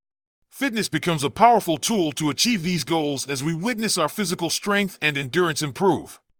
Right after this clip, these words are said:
Each milestone reached in our fitness journey is a testament to our inner strength and determination. The warrior within us rises, fueled by the knowledge that we are capable of extraordinary achievements.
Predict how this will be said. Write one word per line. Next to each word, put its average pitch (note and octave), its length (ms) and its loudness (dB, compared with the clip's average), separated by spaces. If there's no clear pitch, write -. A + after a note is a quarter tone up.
Each G#3+ 280 0
milestone E3+ 640 2
reached F3+ 300 0
in C#3+ 100 0
our C3 120 2
fitness D#3+ 360 -2
journey D#3+ 460 0
is C3+ 140 -4
a D3 80 -6
testament D#3 560 -2
to D#3 140 -2
our D3+ 140 4
inner G3+ 200 0
strength G#3+ 500 -2
and E3+ 140 -2
determination. E3+ 680 -2
The B2+ 100 -4
warrior G3 420 4
within C#3+ 300 0
us C#3 160 -2
rises, C3+ 540 0
fueled B3 360 0
by D#3+ 140 4
the D3 100 -2
knowledge D#3 520 0
that D3+ 120 -2
we F#3 140 -2
are F3+ 80 2
capable F3 460 -2
of D3 100 -2
extraordinary E3+ 760 0
achievements. D#3 680 -2